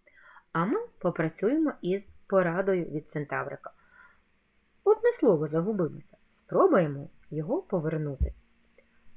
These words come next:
Винахід — це новий прилад, механізм, предмет побутової техніки чи інша корисна річ. Загубилося слово.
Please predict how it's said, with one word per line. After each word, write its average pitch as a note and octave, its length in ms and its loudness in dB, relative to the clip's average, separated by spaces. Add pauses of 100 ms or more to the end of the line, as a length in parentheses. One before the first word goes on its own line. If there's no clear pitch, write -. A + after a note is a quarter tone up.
(140)
Винахід — A3 800 0 (640)
це F#3+ 320 0 (140)
новий G#3 680 0 (120)
прилад, D3+ 680 -4 (380)
механізм, F3 1000 -2 (460)
предмет A#3+ 520 0 (160)
побутової B3 800 0
техніки F#3 760 -2 (380)
чи - 160 -8
інша D4 600 -2 (240)
корисна G#3 680 -2 (100)
річ. F#3+ 560 -4 (1300)
Загубилося D#3 760 -4
слово. F4 480 0